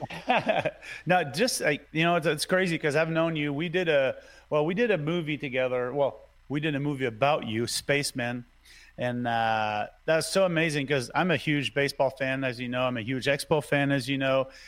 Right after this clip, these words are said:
And just to get to know you, I mean, I've kno-, I've heard about you. Heard a lot of things, crazy things, amazing things, funny things, and the way you've traveled the world and everything else.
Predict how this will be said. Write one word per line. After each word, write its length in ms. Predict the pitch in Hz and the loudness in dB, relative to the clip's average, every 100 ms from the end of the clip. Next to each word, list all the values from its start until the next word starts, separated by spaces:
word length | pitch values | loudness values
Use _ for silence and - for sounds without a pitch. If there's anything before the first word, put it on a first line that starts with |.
| - - | -10 -6
And 160 | 131 | -2
just 180 | 180 202 | -2 0
to 60 | 180 | 0
get 200 | 165 - | 0 -2
to 80 | 160 | -6
know 280 | 135 143 156 | 0 2 2
you, 200 | 139 127 | 0 -2
I 40 | |
mean, 200 | 127 135 | -2 0
I've 200 | 147 170 | 0 0
kno-, 160 | 165 165 | 0 2
I've 200 | 147 131 | 2 2
heard 180 | 151 190 | 0 2
about 340 | 190 185 - | 2 2 0
you. 340 | 202 196 196 196 - _ _ _ _ - | 2 2 0 -4 -14 _ _ _ _ -4
Heard 140 | 170 | 0
a 20 | |
lot 180 | 151 165 | 2 4
of 160 | 180 175 | 2 0
things, 300 | 185 175 - | 0 0 -4
crazy 340 | - 175 175 | -2 0 0
things, 460 | 165 185 180 175 147 | -2 0 0 -2 -2
amazing 460 | 143 165 165 170 | 0 0 -2 -4
things, 260 | 180 170 147 | -2 -4 -6
funny 340 | - 175 175 | -2 0 0
things, 400 | 170 170 175 165 | -2 -4 -2 -4
and 100 | 147 | -4
the 60 | 147 | -2
way 140 | 165 | -2
you've 160 | 165 135 | -2 -2
traveled 340 | 165 160 160 | 0 0 0
the 80 | 160 | -2
world 320 | 151 160 156 | 0 2 0
and 80 | 147 | -2
everything 300 | 147 147 143 | -4 -2 -2
else. 260 | 160 143 | -2 -2